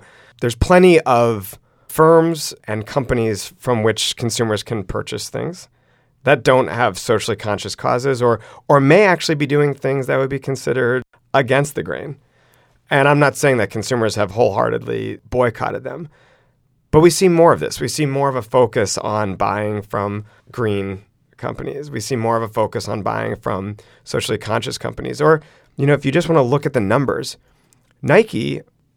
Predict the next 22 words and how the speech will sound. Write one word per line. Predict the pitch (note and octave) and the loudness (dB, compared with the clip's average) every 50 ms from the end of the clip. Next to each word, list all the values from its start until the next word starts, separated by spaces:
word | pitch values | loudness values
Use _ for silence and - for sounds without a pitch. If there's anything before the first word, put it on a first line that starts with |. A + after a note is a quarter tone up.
| _ | _
when | - A2 A2+ B2 | -4 -2 0 2
they | C#3+ E3+ F#3 | 2 2 2
got | E3 D3+ D3+ C#3+ C#3+ - - | 2 2 2 2 2 2 0
into | C#3+ C3 C3+ B2+ - - - B2+ A#2+ A2+ | -2 -4 -2 -4 -6 -6 -4 -4 -4 -2
the | G2+ G#2+ G2 | -2 -4 -4
socially | - - A#2 A2 - - A2 F#2+ | -2 -2 -2 -2 -2 -4 -6 -8
conscious | - - - - A2 G#2+ - - A2+ - | -8 -6 -4 -2 -2 -2 -4 -6 -6 -8
space | - - - F#2+ F2+ A2 - - - - - _ _ _ _ _ _ _ _ _ _ _ - | -8 -6 -6 -4 -4 -6 -8 -12 -14 -16 -18 _ _ _ _ _ _ _ _ _ _ _ -4
and | B2 A#2+ A#2+ A2+ A2 A2+ G#2+ A2 A2+ G#2+ A2+ _ _ _ _ _ _ _ _ _ _ _ - | -2 0 0 2 0 0 0 -2 -4 -6 -10 _ _ _ _ _ _ _ _ _ _ _ -10
really | B2 A#2 C#3+ D#3+ F#3 G3 F#3+ | -4 2 2 4 4 4 2
put | - - E3 D3+ | 2 2 2 4
out | C3 A2+ - | 4 4 2
ads | - F2+ F#2+ A2+ B2+ C3 A#2+ G#2+ - | 0 0 0 2 2 2 0 -2 -4
getting | - A#2+ A#2 A2 G2+ | -4 -2 -2 -2 -2
behind | G#2 G#2 G#2 A2 G2 F#2 | -2 -2 -2 -4 -4 -6
Colin | - - B2 A2 G2+ G2+ G2+ F#2+ | -6 -4 -2 -2 -2 -2 -4 -6
Kaepernick, | - - F#2 F#2+ G2+ - A2 A2 G2+ G#2 - - - - _ _ _ _ _ _ _ _ _ _ _ _ _ _ _ _ _ _ _ _ - _ | -8 -12 -16 -16 -12 -4 -4 -2 -2 -2 -6 -8 -10 -14 _ _ _ _ _ _ _ _ _ _ _ _ _ _ _ _ _ _ _ _ -10 _
they | - A#2 D3+ | 2 2 2
saw | F#3 - - - A#2+ A2 G#2 | 2 2 0 2 2 2 2
a | F#2+ | 0
huge | G2 - - C#3+ C#3 D3+ D#3+ D3 | -2 -6 -6 -4 -2 -2 -2 -2
increase | C3 A#2 A2+ - - A#2 B2 D3 D3+ - - - - | -4 -4 -4 -6 -8 -8 -8 -8 -10 -12 -16 -18 -20